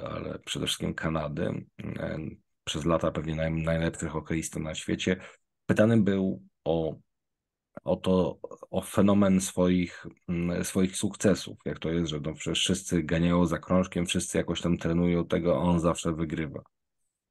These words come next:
No, on powiedział jedną rzecz: „Bo wszyscy, e, szlusują do miejsc, w których jest krążek, a ja idę tam, gdzie on dopiero będzie”.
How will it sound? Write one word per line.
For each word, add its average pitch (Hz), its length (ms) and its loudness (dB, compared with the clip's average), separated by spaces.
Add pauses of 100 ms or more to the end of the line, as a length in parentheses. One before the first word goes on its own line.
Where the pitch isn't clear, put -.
(100)
No, 101 140 -2
on - 140 -6
powiedział 87 300 2
jedną 82 300 0
rzecz: - 420 -8 (100)
„Bo 82 460 2 (280)
wszyscy, - 720 0 (380)
e, - 260 -10 (140)
szlusują 92 800 4 (420)
do 90 140 6
miejsc, 92 360 8
w - 120 -12
których 85 380 0
jest 87 280 0
krążek, - 760 -2 (380)
a 82 100 0
ja 123 220 6 (760)
idę 92 260 4
tam, 104 440 2
gdzie 90 300 4
on 92 140 8
dopiero 90 400 4
będzie”. 78 540 2